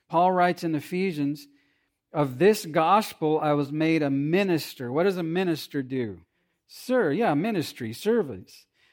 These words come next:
"According to the gift of God's grace, which was given me by the working of his power." And in Romans he writes, "Since we have gifts that differ"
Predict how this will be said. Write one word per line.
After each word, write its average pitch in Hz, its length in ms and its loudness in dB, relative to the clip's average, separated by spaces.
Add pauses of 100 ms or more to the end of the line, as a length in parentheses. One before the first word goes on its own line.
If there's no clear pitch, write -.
"According 214 500 2
to 185 80 0
the 160 160 0
gift 190 520 2
of 143 160 -4
God's 180 380 4
grace, 156 800 -2 (300)
which 156 220 -4
was 143 140 -2
given 165 440 2
me 143 140 4
by 147 160 0
the 143 140 -4
working 156 400 -4
of 151 100 -4
his 147 120 -6
power." 165 460 -2
And 127 80 -4
in 123 160 -6
Romans 151 440 -4
he 120 100 -10
writes, 110 580 -12 (480)
"Since 208 500 -2
we 190 180 0
have 160 500 0
gifts - 1000 0 (800)
that 143 320 -2
differ" 156 600 -2